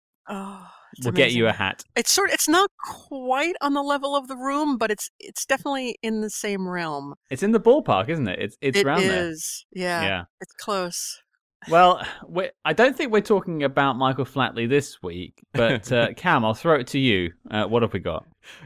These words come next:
Speaker 3: Is it Tom Cruise, sort of, you know, on the same level as Michael Flatley? I don't know. <laughs>
Speaker 2: Uh, often in the same conversation.
Speaker 3: Sure, sure. Yes, we are going to tackle twenty seventeen's American Made, starring Tom Cruise and directed by Doug Liman.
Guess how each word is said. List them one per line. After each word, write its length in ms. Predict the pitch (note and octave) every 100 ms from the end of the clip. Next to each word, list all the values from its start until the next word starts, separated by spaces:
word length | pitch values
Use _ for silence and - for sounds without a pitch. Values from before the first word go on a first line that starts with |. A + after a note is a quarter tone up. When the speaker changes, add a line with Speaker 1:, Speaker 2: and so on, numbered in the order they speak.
| -
Speaker 3:
Is 120 | C#3+
it 120 | D3
Tom 240 | D#3 D3
Cruise, 400 | C3+ C#3 C#3+ G3
sort 280 | F#3+ D#3 D3
of, 140 | D#3 -
you 100 | D3+
know, 220 | C3 D3+ -
on 80 | -
the 60 | C#3
same 340 | - D3 D3
level 320 | C#3 C#3+ F#3 F#3
as 100 | D3+
Michael 240 | D#3 D#3
Flatley? 540 | C#3+ D3 D3 F3+ G#3+ G3+ -
I 80 |
don't 120 | C3 E3+
know. 240 | F3+ D3 -
<laughs> 60 | - - - - -
Speaker 2:
Uh, 80 | - - -
often 320 | F3 A3 A#3
in 120 | A3
the 80 | G3
same 280 | E3+ F#3 E3+
conversation. 720 | E3+ D3+ C3+ C3 A#2 A2 F#2
Speaker 3:
Sure, 360 | D#2+ D#3 C3+ -
sure. 380 | - E3+ A#2+ - _ - - G#3
Yes, 260 | D3 C#3 C#3+
we 160 | D#3+
are 60 | F3+
going 200 | E3+ E3+
to 100 | D3+
tackle 400 | C#3 B2+ A#2+ G#2
twenty 320 | - - C#3+
seventeen's 800 | C#3 D3 B2+ A2+ - A2 G#2 G#2 - G#2+
American 600 | G#2 G#2+ A2+ A2 A2+ G2+
Made, 340 | F#2+ F#2 F#2 - _
starring 460 | - - A2 G#2+ G2+
Tom 300 | - G#2 G2
Cruise 320 | - A2 C3+
and 160 | - G#2
directed 460 | F#2+ C3 - F2 C3 _
by 140 | - E2+
Doug 260 | F#2 F#2+
Liman. 400 | F#2 G2 C3 F2